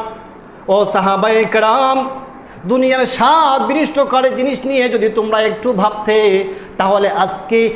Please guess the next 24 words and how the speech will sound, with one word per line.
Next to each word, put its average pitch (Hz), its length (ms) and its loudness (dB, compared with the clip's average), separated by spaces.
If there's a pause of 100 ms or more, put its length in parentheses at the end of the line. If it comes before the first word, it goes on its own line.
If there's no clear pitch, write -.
(120)
এখন 254 380 2
তোমাদের 254 460 2
জবান 277 380 0
দিয়া 254 280 2 (260)
যে 262 180 2
এরকম 254 280 2
হাসির 233 400 2
আওয়াজ 254 360 4
আসতেছে, 226 840 0
ওই 220 160 4
হাসির 220 440 0
আওয়াজটা 262 580 2 (180)
আর 226 140 2 (120)
তোমাদের 277 480 0
জবান 233 340 0
দিয়ে 226 160 2
আসতো 214 440 0
না।" 220 240 2 (1160)
এরপরে 339 420 2
রাসূলুল্লাহ 339 720 2
সাল্লাল্লাহু 269 680 2
আলাইহি 262 360 2
ওয়াসাল্লাম 277 460 2
ফরমান 254 480 2